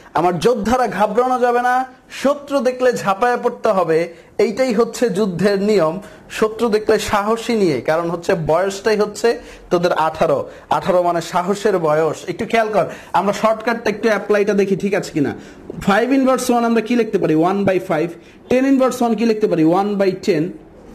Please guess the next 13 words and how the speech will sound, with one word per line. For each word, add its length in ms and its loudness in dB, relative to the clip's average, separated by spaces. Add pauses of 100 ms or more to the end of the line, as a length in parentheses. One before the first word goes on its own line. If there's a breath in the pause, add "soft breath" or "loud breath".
(120)
পুরাটা 300 2
ইনভার্স 400 0
রেখে 240 0
দিলাম। 260 -2 (680 loud breath)
তারপরে 300 2
দেখ, 260 -2
ফাইভ 320 2
আর 60 2
টেন 220 0
লসাগু 400 2
নিলে 240 2
কত 140 -2
হয়? 220 -2